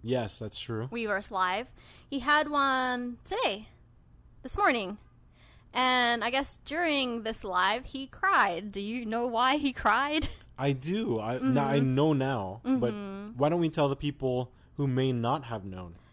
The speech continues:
Speaker 2: So, um, <clears throat> people, oh, let me find the screenshot, actually.
Speaker 1: Okay, while Haley finds that really quick, I will also say he also went on live, like, when he, he was kind of drunk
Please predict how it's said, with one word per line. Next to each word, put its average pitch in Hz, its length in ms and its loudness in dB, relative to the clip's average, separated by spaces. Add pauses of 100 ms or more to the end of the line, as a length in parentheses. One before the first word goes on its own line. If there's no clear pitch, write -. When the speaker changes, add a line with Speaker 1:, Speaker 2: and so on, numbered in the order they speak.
Speaker 2:
So, - 200 -2 (240)
um, 208 760 0 (420)
<clears throat> - 720 -2
people, 381 680 0
oh, 190 220 -14 (140)
let 233 160 -4
me 339 100 -4
find - 320 -10
the 202 60 -18
screenshot, - 460 -12
actually. 196 560 -8 (600)
Speaker 1:
Okay, 117 140 -4
while 113 160 -2
Haley 165 240 4
finds 147 360 -2
that 110 160 -2
really 107 200 0
quick, 113 280 -10 (340)
I 147 100 4
will 190 80 8
also 170 220 4
say 180 180 0
he 180 160 -2
also 170 340 0
went 165 320 2
on 135 300 2
live, 139 500 0 (540)
like, 135 220 0
when 135 120 2
he, 143 200 -2
he 143 120 -4
was 135 120 2
kind 151 180 0
of 104 120 -2
drunk 113 480 2